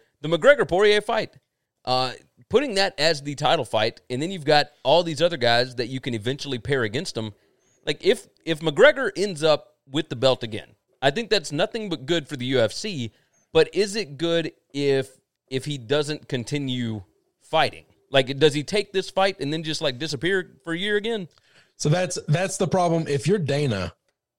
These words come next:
Speaker 2: you don't want McGregor to win the belt. One, title fights are always good fights anyway. They always sell better, uh, pay-per-views than non-title fights outside of McGregor. So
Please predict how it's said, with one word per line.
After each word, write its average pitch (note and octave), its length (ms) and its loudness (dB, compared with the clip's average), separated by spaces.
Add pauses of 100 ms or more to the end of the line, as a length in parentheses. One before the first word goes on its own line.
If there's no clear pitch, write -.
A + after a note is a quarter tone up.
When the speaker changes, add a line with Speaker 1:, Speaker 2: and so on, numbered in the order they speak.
(280)
Speaker 2:
you C3+ 240 2
don't A2+ 360 -2
want F#2+ 300 -4
McGregor F#2+ 480 -2
to F2 80 -2
win E2+ 220 -4
the D#2+ 60 -4
belt. - 300 -6 (760)
One, C#3+ 580 2 (320)
title F#3 300 0
fights E3 400 0
are D3+ 100 2
always C3+ 400 2
good A#2 240 0
fights G2 380 -4
anyway. F2+ 520 0 (260)
They B2 160 0
always C3 400 0
sell A2+ 320 0
better, G#2 400 0 (220)
uh, G2+ 340 -2
pay-per-views G#2 680 -2
than G2+ 260 0
non-title A#2 540 0
fights G2 500 -4
outside G2+ 540 -6
of F#2 140 -6
McGregor. F#2 540 -4 (440)
So B2 540 0